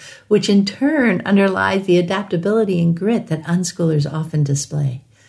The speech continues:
It's all about being free to choose what they do.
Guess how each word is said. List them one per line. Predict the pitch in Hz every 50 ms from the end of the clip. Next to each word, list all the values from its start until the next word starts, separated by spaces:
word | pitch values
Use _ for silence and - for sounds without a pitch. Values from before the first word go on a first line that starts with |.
| _ _ - _ - _ _
It's | - 160 196 202 196 - - -
all | 151 151 170 185 190 180
about | 147 135 139 139 139 - -
being | - 147 143 143 135 135
free | - - - - 180 190 196 196 196 196
to | - - 143
choose | 143 - - - 185 185 185 190 190 190 - -
what | 165 156 160 165 -
they | 175 165 165
do. | 165 - - 131 120 113 - -